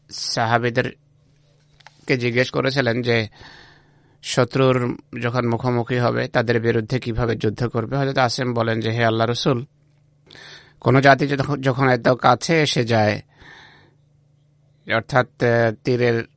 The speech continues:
নাগালের ভিতরে যদি এসে যায়, তাদের প্রতি তীর বর্ষণ করা হবে।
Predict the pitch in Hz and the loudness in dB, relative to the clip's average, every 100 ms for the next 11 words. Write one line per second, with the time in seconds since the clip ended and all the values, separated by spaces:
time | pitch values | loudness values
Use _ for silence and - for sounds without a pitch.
0 | _ 110 110 113 117 120 135 131 143 139 | _ -14 -4 -2 0 2 2 0 -2 0
1 | 127 123 110 117 113 - 131 120 117 - | 0 0 0 0 0 -2 -2 0 0 -2
2 | _ _ _ _ - 117 117 120 123 120 | _ _ _ _ -2 0 0 -2 -4 -4
3 | 120 - 117 113 120 127 123 120 113 117 | -4 -2 -2 0 -2 -2 -2 0 0 0
4 | 117 165 | -2 -6